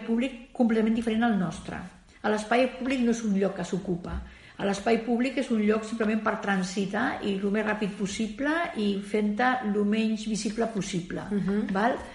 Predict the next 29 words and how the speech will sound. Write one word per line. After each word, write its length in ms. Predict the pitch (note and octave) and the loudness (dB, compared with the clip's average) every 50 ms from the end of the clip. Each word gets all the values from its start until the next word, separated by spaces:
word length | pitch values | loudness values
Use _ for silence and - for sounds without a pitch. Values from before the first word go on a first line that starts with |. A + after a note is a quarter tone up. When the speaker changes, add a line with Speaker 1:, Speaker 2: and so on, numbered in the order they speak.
| - - - - - - - - | -16 -16 -16 -16 -18 -16 2 4
Speaker 1:
Llavors, 160 | A#3+ C4 B3+ | 4 4 6
clar, 140 | - C#4+ C#4 C4+ | 4 2 4 4
quan 140 | B3+ A#3+ | 4 4
arriben 320 | B3 B3 C4 C4 C#4 C4+ C#4 | 4 4 4 2 2 2 2
aquí, 480 | C#4 B3 - - C#4 C#4+ D4 D4+ D4+ - | 0 0 0 0 2 2 2 0 2 2
eh, 340 | A3+ A3 G#3+ G3+ G#3 G#3 G#3 G3+ | 2 4 4 4 4 2 2 0
eh, 60 | G3 - | -4 -4
clar, 140 | - G#3+ G#3+ | -2 0 0
l'espai 300 | F#3+ F3+ - - G#3 G3 F#3+ | 0 0 0 2 2 2 2
públic 340 | - - G#3 A3+ A#3 - G#3 | 2 2 2 2 2 2 0
és 220 | G3 G3+ G3+ - - | 0 0 -2 -4 -2
el 140 | - F#3+ F3+ | 0 0 0
que 160 | - - F#3+ | 2 2 2
és 80 | F#3+ F#3+ | 2 2
per 160 | - - G#3 | 0 -2 -2
nosaltres. 720 | G3 G3+ F#3 F3+ F3+ E3+ E3 D#3+ - - - E3+ - - - - | 0 0 0 2 2 0 -2 -2 -4 -6 -8 -8 -8 -8 -2 0
Llavors, 280 | F#3+ F#3 F#3+ G3+ G3+ - - | 0 2 2 0 0 0 0
acostumen 800 | G#3 G3+ G#3 - G#3 - - - - B3+ A#3+ A3 G#3+ A#3 A#3+ - - - - - - - - - - - - - - | 0 0 0 0 -2 -2 -2 -2 0 2 2 4 2 2 0 -2 -8 -14 -16 -20 -20 -20 -20 -20 -20 -20 -20 -18 -2
a 160 | - G3+ F#3+ - | 0 0 2 2
quedar-se 480 | F#3+ F#3 F#3+ F#3+ F#3+ F#3+ - - G#3+ A3 A3 A3+ G#3+ - G3+ | 4 4 6 4 4 2 0 2 4 4 4 4 2 0 -2
bastant 360 | G3+ F3+ - - G3+ G3 - | -2 -2 0 0 0 0 0
tancades 380 | G3 F#3+ F#3 F#3+ F#3+ F#3+ F#3 F#3+ | -2 0 0 2 2 2 2 0
a 80 | F3+ F#3 | -2 0
casa, 420 | - B3 C4 A#3 A3 A#3 A#3+ C#4+ - - - - - - - - - - - - | 2 2 2 2 2 2 0 0 -2 -6 -14 -16 -18 -20 -20 -20 -20 -20 -6 6
tenen 360 | - A#3+ A#3 A#3 A3+ G#3+ G#3 | 6 6 8 8 4 4 4
molta 360 | A3 G#3+ G3+ - G#3 F#3 F#3 - | 2 2 2 2 2 0 2 4
por 120 | A#3 A3+ G#3+ | 6 6 6
de 80 | G3 | 4
sortir, 800 | F#3 - G#3 F3+ F3+ - - C4 B3+ B3 B3+ C#4 F#4+ - - | 2 0 0 0 0 0 0 2 2 2 2 0 -2 -6 -12